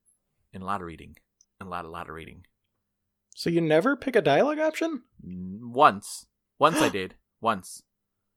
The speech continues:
Speaker 1: And it didn't seem to really make a difference. And I didn't even understand how or what I was doing, because to pick the dialogue option, it was like all these words were just scrolling past, like, s-,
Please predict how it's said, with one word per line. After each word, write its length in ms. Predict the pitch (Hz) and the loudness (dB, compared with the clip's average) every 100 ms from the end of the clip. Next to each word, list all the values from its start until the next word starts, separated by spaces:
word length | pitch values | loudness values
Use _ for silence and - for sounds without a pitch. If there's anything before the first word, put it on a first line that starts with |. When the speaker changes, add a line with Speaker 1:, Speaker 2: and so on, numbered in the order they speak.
| - | -8
Speaker 1:
And 120 | 131 | -6
it 140 | 123 | -4
didn't 220 | 117 127 117 | -6 -10 -8
seem 180 | 127 110 | -8 -6
to 100 | 104 | -6
really 320 | 104 98 95 - | -4 -6 -10 -14
make 200 | 101 104 | -12 -10
a 40 | |
difference. 400 | 101 - 87 - | -10 -10 -14 -6
And 80 | 240 | -2
I 40 | |
didn't 80 | 143 | 0
even 140 | 135 117 | 0 -4
understand 560 | 110 - 117 107 101 | -6 -8 -6 -4 -6
how 380 | - 104 113 110 | -2 4 6 4
or 240 | 107 104 | 0 -4
what 240 | 98 107 - | -4 -4 -4
I 40 | |
was 180 | 95 92 | -8 -8
doing, 300 | 110 123 151 | -6 -6 -6
because 380 | 131 117 104 - - - - _ _ _ _ - | -6 -4 -6 -10 -20 -20 -20 _ _ _ _ -2
to 80 | |
pick 180 | 143 175 | 2 0
the 80 | 151 | 2
dialogue 460 | 135 139 139 135 - - | 4 8 8 6 0 2
option, 380 | 123 - 160 156 | 2 4 -4 -8
it 140 | - | -6
was 100 | 123 | -4
like 160 | 117 104 | -2 -2
all 120 | 123 127 | 0 0
these 160 | 117 | -2
words 260 | 113 123 123 | -2 -2 -2
were 80 | 113 | -6
just 200 | 104 - | -6 -6
scrolling 380 | 147 127 123 | -2 -2 -4
past, 400 | - 113 123 - | 0 2 2 0
like, 140 | 107 - | -8 -8
s-, 220 | - | -14